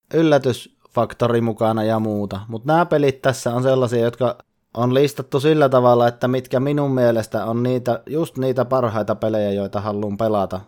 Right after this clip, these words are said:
Siitä syystä Azul on siellä kaksikymmentä eikä tuolla ylempänä. Azulille on oma paikkansa, se on kevyt peli, se on perhepeli, se on nopea peli, se on nätti peli, mutta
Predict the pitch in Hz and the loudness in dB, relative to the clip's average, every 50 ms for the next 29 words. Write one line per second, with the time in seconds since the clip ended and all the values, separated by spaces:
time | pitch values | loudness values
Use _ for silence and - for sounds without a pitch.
0 | _ _ _ _ _ _ _ - - 156 156 165 160 143 139 131 - 139 120 123 | _ _ _ _ _ _ _ -6 -4 -2 -2 0 -2 -2 -2 -2 -2 -2 -2 0
1 | 135 135 131 123 117 113 120 127 123 117 117 117 110 - 135 135 131 - - - | 0 0 0 0 -2 -2 -2 0 0 0 0 0 0 0 0 0 0 -4 -8 -8
2 | 117 113 113 107 107 107 104 - - 101 104 107 101 110 104 101 110 110 110 110 | -6 -4 -4 -4 -6 -6 -8 -8 -6 -4 -4 -2 -2 -2 -4 -2 -2 -2 -2 -2
3 | 101 104 107 104 98 95 90 92 92 95 92 - _ _ _ _ _ _ _ _ | -2 -2 -2 -2 -2 -4 -6 -8 -12 -14 -14 -16 _ _ _ _ _ _ _ _
4 | - - 123 131 170 170 165 170 165 156 139 123 143 147 127 139 151 156 135 120 | -6 -6 -4 -2 0 0 2 2 2 2 0 0 -2 -2 -2 0 0 0 0 0
5 | - 113 113 120 127 123 123 - 147 139 156 151 135 - _ _ _ _ _ - | 2 2 2 2 2 0 -2 -4 -4 -2 -4 -4 -6 -12 _ _ _ _ _ -4
6 | 117 117 110 - 127 131 131 139 139 131 - - 135 127 131 131 127 127 - _ | -4 -4 -2 0 0 2 2 0 0 -2 -2 0 2 2 2 0 0 -4 -10 _
7 | _ _ _ _ - 120 117 117 110 101 - _ _ _ _ _ _ _ 113 113 | _ _ _ _ -4 0 0 0 0 -2 -6 _ _ _ _ _ _ _ -2 0
8 | 117 127 131 127 - 135 135 131 135 131 123 123 - _ _ _ _ _ - 120 | 0 0 -2 -2 -2 0 2 2 2 0 -2 -4 -10 _ _ _ _ _ -6 -4
9 | 113 113 117 117 117 - _ - 127 123 123 135 131 131 135 135 131 - _ _ | -2 0 0 -2 -2 -2 _ 0 0 0 2 0 0 2 0 -2 -2 -8 _ _
10 | - 113 113 117 113 113 113 113 - _ - 131 131 147 143 143 151 143 - _ | -4 -2 -2 0 2 0 0 0 -2 _ -4 -2 0 0 0 0 -2 -2 -6 _
11 | _ _ _ _ _ - 120 127 123 - 139 131 - | _ _ _ _ _ -10 -10 -6 0 0 0 0 0